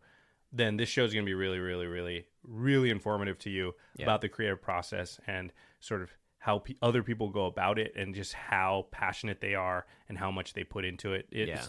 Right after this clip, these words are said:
Speaker 1: inspiring is such a great word for it.
Speaker 2: Yeah, certainly. You should go to, uh,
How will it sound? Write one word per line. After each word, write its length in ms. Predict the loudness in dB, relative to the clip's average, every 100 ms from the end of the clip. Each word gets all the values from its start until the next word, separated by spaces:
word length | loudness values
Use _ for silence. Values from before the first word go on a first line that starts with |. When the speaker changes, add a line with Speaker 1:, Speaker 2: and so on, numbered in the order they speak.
| -10 -2
Speaker 1:
inspiring 420 | 0 6 8 6
is 60 |
such 140 | 2 -6
a 60 |
great 200 | -2 -2
word 160 | -2 -12
for 120 | -12
it. 80 | -16 -18 _
Speaker 2:
Yeah, 160 | 2 4
certainly. 400 | 4 2 2 0
You 100 | 0
should 200 | -2 2
go 220 | 6 6
to, 380 | 4 2 4 6
uh, 320 | 6 4 2